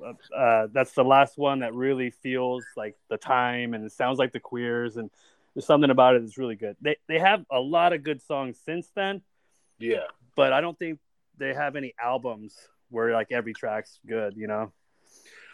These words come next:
Speaker 2: I gotta say the last record they did's pretty close. I was actually surprised. I, I would actually kinda stack it up. I, I wouldn't say it's better than Punk Rock Confidential, but I would say that it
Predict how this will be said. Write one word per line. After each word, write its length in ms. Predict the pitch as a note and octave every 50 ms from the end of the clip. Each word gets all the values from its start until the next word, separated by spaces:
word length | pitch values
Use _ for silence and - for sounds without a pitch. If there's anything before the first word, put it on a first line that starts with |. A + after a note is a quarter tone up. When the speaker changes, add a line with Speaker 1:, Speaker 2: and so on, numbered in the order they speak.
| - - -
Speaker 2:
I 80 | C#3
gotta 280 | C#3 C#3+ D#3 F3 G#3 G#3+
say 220 | G#3 - - G3+
the 140 | F#3+ F3+ D3+
last 340 | B2+ C3 B2+ B2 B2 - -
record 380 | C3 B2 A#2+ - - A#2 G#2 G2+
they 140 | G#2+ G#2
did's 360 | G2+ - G#2+ G#2 G2+ - - -
pretty 340 | _ - A2+ G#2+ F#2 F#2 F2+
close. 680 | - - - F2+ E2+ D#2+ D#2 - - - - - - - -
I 60 | G#2+
was 180 | A2 G2+ -
actually 340 | A#2+ A#2+ A2 - - B2 A2+
surprised. 840 | G#2 - - G#2 - _ - - G#2+ G2+ G2+ G2 G2 F#2+ - - _ _ _ _ _ _ _ _ _ _ _ _ _ _ -
I, 100 | F2+ - -
I 120 | A#2 A#2+
would 180 | B2 B2 B2 A#2+
actually 400 | A2+ A2+ - - - A#2 A2+ G#2+
kinda 520 | - - A#2+ A#2 A2 G2+ G2 G2 F#2+ F2+ - _ _ _ -
stack 480 | - - - - B2 G#2+ G2+ - - A#2
it 100 | G2+ G2+
up. 220 | G2 G2 F#2+ - _ _ _ _ _ _ _ _ _ _ _ _ _ _ _ _ -
I, 100 | A#2+ B2
I 120 | A#2 C3+
wouldn't 280 | C#3+ D3 D#3+ D#3 C#3+ -
say 160 | - D3 C3+
it's 140 | C3 - -
better 320 | - B2+ A#2+ A#2+ C3 C3+ B2+
than 160 | C3 C3+ B2+
Punk 300 | _ - C3 C3 - -
Rock 200 | C3+ C3 B2+ -
Confidential, 720 | - C3+ C3 - C#3 B2 B2+ C3 C3 B2+ - C#3 C3 B2 -
but 100 | - G#2+
I 100 | G2+ G#2
would 200 | G#2+ A2 G#2 G2+
say 280 | - - - G#2+ G2+ G2+
that 220 | F#2+ F#2+ F#2 F#2
it 160 | F#2 F2+ F2+